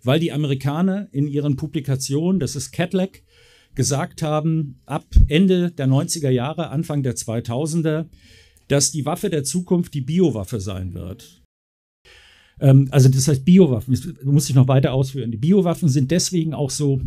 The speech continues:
ungeheuer gut, weil man sie skalieren kann. Man kann sie einsetzen und die Gegenseite weiß nicht,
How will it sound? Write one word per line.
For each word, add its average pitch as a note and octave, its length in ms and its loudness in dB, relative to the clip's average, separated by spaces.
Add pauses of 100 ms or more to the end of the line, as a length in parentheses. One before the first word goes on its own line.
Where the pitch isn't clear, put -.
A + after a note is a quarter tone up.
ungeheuer C#3+ 480 6
gut, F3 400 4
weil C3 120 6
man D3 160 4
sie C#3 400 2 (380)
skalieren D#3+ 600 4
kann. F#2 340 -8 (400)
Man B2+ 180 8
kann E3 220 4
sie E3+ 160 0
einsetzen F#3 840 2
und C3 200 6
die C3+ 80 0
Gegenseite D3+ 580 0
weiß D3+ 320 -2
nicht, - 520 -4